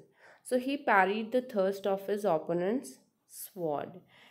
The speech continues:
कि उसके ओपोनेंट का जो स्वॉर्ड था, उसका जो वार था, उसको उसने अवॉइड किया। This is the word parry। Next word is prevaricate।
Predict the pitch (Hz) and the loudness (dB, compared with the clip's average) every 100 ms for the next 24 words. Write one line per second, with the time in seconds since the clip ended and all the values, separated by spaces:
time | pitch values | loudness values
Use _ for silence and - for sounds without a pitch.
0 | _ _ 196 202 - 226 - 170 170 220 | _ _ -6 -6 -2 0 4 2 4 2
1 | 214 214 226 214 226 - 170 151 - 160 | 2 0 -2 -2 -6 -4 -4 -4 -6 -12
2 | 156 - 180 175 165 151 151 160 180 170 | -12 -8 -4 -4 -4 -2 -2 -4 -4 -6
3 | 165 - 175 165 - 180 294 - - _ | -6 -10 -14 -12 -6 -4 -4 -6 -20 _
4 | - 175 156 147 151 147 - - - - | -6 -4 0 0 0 -6 -12 -12 -12 -18
5 | _ - - - - _ _ _ _ _ | _ -16 -14 -16 -20 _ _ _ _ _
6 | _ _ - 170 165 165 170 170 151 165 | _ _ -20 -10 -10 -4 -4 -2 0 -2
7 | 214 - 170 165 151 - - - _ _ | -4 -6 -6 -6 -8 -16 -16 -18 _ _
8 | _ - - _ _ _ _ 233 247 - | _ -20 -20 _ _ _ _ 0 0 2
9 | 277 254 254 269 277 - _ _ _ 202 | 2 4 4 2 0 -10 _ _ _ -4
10 | 180 196 214 240 - 262 311 | 2 4 4 0 -2 -2 -2